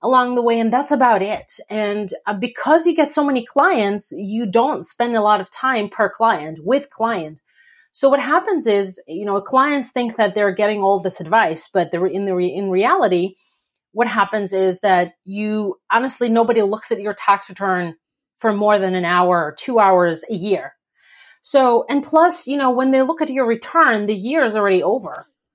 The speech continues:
There is not much that can be done. There may be some deferral options for you, you know, some pensions, some other stuff, but,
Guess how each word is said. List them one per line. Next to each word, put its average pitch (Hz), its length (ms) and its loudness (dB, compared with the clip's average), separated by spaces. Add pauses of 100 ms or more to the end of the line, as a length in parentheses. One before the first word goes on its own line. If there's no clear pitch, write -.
(160)
There 202 100 0
is 190 120 -2
not 233 160 0
much 233 200 -4
that 220 120 -6
can 208 120 -6
be 180 120 -2
done. 208 320 0
There 202 140 -2
may 240 160 -2
be 233 100 -4
some 226 240 -6
deferral 277 420 2
options 247 400 0
for - 160 -6
you, 233 180 -2
you 214 120 -6
know, 175 220 -2
some 180 200 -10
pensions, 254 560 -6
some 180 180 -2
other 247 280 2
stuff, 220 340 0
but, 196 260 0